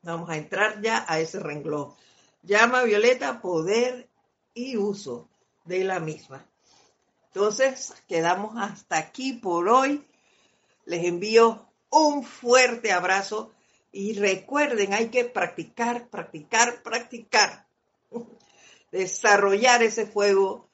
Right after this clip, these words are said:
sagrado en cada uno de nosotros. Que se expanda cada vez nuestra aura, se fortalezca con ese,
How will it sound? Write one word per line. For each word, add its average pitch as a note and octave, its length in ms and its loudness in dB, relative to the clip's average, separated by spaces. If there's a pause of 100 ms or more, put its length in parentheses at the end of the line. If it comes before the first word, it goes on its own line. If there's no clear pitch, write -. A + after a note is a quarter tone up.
(120)
sagrado E3 800 -2 (260)
en G3 360 4
cada A3 500 6
uno G3+ 280 2
de F3 80 -4
nosotros. C#3+ 680 -8 (720)
Que G3+ 480 4
se F#3 340 -4
expanda - 1120 0 (720)
cada F#3 360 2
vez G3+ 260 4
nuestra E3 560 -2
aura, F3+ 640 0 (720)
se G3 280 0
fortalezca E3 1080 -2
con D3+ 240 -8
ese, F#3+ 720 -2